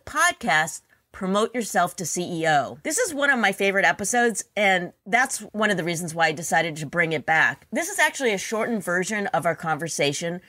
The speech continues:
so if you'd like to hear the whole shebang, go back to episode twenty-five. It's a lot longer than this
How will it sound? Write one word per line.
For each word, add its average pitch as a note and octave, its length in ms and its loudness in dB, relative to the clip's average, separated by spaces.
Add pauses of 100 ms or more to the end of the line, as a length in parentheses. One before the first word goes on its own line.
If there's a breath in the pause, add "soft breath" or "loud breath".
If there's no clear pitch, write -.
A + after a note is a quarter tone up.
(160 loud breath)
so - 140 0
if A#3 100 0
you'd B3 140 0
like D4+ 240 0
to E4 100 -6
hear B3+ 180 0
the F3+ 160 0
whole G#3 200 0
shebang, G3 580 2 (400 soft breath)
go A#3 200 2
back G3+ 460 2
to F#3+ 340 -2
episode G3 440 0
twenty-five. D#3+ 560 0
It's - 120 -6
a F#3 100 0
lot A3+ 380 2
longer F#3+ 400 2
than E3 260 -2
this E3 280 -2